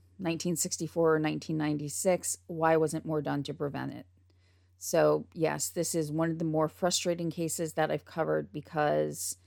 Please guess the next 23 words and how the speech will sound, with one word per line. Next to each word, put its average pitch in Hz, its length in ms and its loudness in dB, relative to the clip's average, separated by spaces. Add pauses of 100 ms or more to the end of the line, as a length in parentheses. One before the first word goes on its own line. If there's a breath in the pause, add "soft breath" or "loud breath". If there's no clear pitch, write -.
(880 soft breath)
there 170 160 4
weren't 160 360 2 (640)
answers 160 400 0
to - 120 -2
every 156 220 0
question, 185 760 0 (240)
and 156 220 -2
even 170 280 -2
suggestions 160 800 -2
that 156 220 0
were 151 400 0
given 180 440 2
to - 140 -8
try 160 240 2
to 156 60 2
make 156 220 -2
aviation 151 540 -2
safety 147 440 -2
safer 170 600 0 (760 soft breath)
or 160 80 2
aviation 156 500 2
travel 151 320 0
safer, 165 640 2